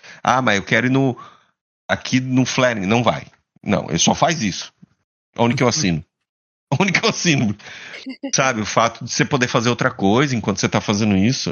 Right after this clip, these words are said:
É claro que a gente, todo mu-, todo mundo acha um jeito, escuta um podcast, liga pra uma pessoa, faz uma reunião. Sempre tem um jeito, né? Mas não é a mesma coisa, né?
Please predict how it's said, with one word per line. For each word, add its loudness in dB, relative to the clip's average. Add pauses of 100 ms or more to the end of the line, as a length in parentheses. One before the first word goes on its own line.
É 0
claro 0
que -6
a -2
gente, -2
todo 0
mu-, 2 (200)
todo 0
mundo 2
acha 0
um 2
jeito, 2
escuta -4
um -14
podcast, 0
liga 2
pra -10
uma 0
pessoa, 0
faz 0
uma 2
reunião. 0 (340)
Sempre 0
tem 2
um 2
jeito, 0
né? 0 (340)
Mas 0
não 2
é 2
a 0
mesma 2
coisa, -2
né? -4